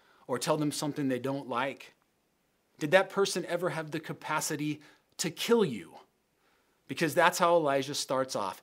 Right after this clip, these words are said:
He's right up in Ahab's face, and he's not backing down. And from the very beginning, Elijah is learning about what it means to trust God, to trust God even when times are tough.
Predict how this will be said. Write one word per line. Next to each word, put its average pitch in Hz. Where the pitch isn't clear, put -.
He's 143
right 151
up 165
in 135
Ahab's 139
face, -
and 113
he's 147
not 147
backing 143
down. 113
And 143
from 170
the 156
very 196
beginning, 156
Elijah 170
is 160
learning 156
about 131
what 151
it 226
means 170
to -
trust 151
God, 123
to 151
trust 180
God 151
even 180
when 160
times 147
are 135
tough. -